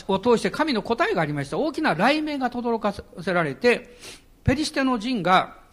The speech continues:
まあ、彼らがミツバに集まったので、ペリシテはですね、戦争を起こそうと思って戦いを挑んできたんですね。これは彼らが戦いを挑んだわけではありません。敵がやってきたわけです。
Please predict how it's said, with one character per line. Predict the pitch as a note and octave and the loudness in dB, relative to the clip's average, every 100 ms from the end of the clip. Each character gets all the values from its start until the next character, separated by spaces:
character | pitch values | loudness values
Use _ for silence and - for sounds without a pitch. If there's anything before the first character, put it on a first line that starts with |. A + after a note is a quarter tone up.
| _ _ - _ _ | _ _ -20 _ _
ま | A3 | 0
あ、 | G#3 | 2
彼 | C4+ | 4
ら | C4 | 6
が | F#3 | 4
ミ | G#3+ | 2
ツ | A#3+ | 4
バ | A#3 | 4
に | D#3+ | 4
集 | E3 | 2
ま | G3+ | 0
っ | F#3+ | 0
た | E3 | -2
の | C3+ | -4
で、 | C3 | -4
ペ | F#3 | -2
リ | A3 | -2
シ | |
テ | G#3+ | -2
は | G3 D#3 | -2 -2
で | A#2+ | -4
す | C3 | -4
ね、 | D#3+ B2 | -4 -4
戦 | - B3 | -2 0
争 | A#3+ | 2
を | A#3 G#3 | 2 2
起 | G#3 | 2
こ | |
そ | G#3 F#3 | 0 -2
う | |
と | C#3 | -2
思 | C3 | -6
っ | B2 | -6
て | |
戦 | B2+ G#3 B3+ B3 | -6 -4 -2 0
い | A#3+ | 0
を | G3 | -2
挑 | F#3+ F#3+ | -2 -2
ん | |
で | F3+ | -2
き | E3+ | -4
た | A2 | -10
ん | |
で | G2+ | -10
す | F#3 | -8
ね。 | A#3+ - - _ _ _ _ - - | -8 -8 -20 _ _ _ _ -16 -2
こ | D#4+ | 0
れ | |
は | F4 | 2
彼 | F4 G#4 | 2 2
ら | F#4+ | 2
が | A3+ | 2
戦 | G#3+ G#3+ G3+ | 2 4 4
い | G#3 | 4
を | |
挑 | |
ん | F3+ | 2
だ | |
わ | C#3+ | 0
け | B2+ | -2
で | |
は | |
あ | G#2+ | -8
り | |
ま | A2 | -10
せ | A#2 | -12
ん。 | |
敵 | A2+ C#4+ F4+ | -4 -2 0
が | |
や | D4+ | -2
っ | |
て | B3+ | -4
き | |
た | - | -6
わ | A#2 | -6
け | |
で | G#2 | -8
す。 | - | -14